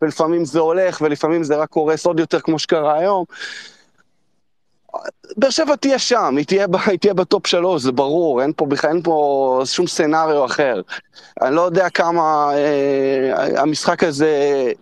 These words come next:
ישפיע על המשך העונה, מעבר לעובדה שזאת סתירה שאף אחד לא יתעלם ממנה.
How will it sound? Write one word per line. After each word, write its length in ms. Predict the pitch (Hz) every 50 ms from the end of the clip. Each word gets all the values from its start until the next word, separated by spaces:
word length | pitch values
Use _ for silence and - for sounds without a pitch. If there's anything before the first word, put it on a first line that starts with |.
| - - - - - - -
ישפיע 300 | - 139 - - 196 196
על 60 | 180
המשך 260 | 170 156 - 190 165 170
העונה, 260 | 160 160 175 180 170
מעבר 320 | 165 170 180 175 190 185
לעובדה 500 | 165 151 147 131 131 160 170 180 190 190 - - - - - - - - _ _ _ _ _ _ _ _ _ _ _ -
שזאת 380 | - - 147 135 143 165 -
סתירה 600 | - - - - - 170 160 151 170 185 196 220 233 - -
שאף 360 | 135 - 175 165 180 185 -
אחד 140 | 196 175 151
לא 120 | 151 151 147
יתעלם 380 | - - 127 123 120 120 113
ממנה. 360 | 113 110 104 104 95 87 87